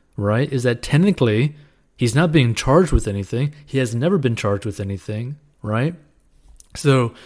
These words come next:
there's not necessarily anything stopping him at the time of, you know, basically when he got back to his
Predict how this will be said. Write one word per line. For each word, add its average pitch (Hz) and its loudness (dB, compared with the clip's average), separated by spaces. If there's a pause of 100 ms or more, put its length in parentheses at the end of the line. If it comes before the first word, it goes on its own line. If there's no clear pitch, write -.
(600)
there's 110 -4
not 156 0
necessarily 143 2
anything 120 -2 (500)
stopping 135 -2
him 107 -4 (120)
at 120 -6
the - -2
time 127 -2
of, 110 -6
you 110 -4
know, 104 -4
basically 107 -4
when 104 -4
he 107 -4
got 104 -4
back 104 -6
to 110 -2
his 101 -6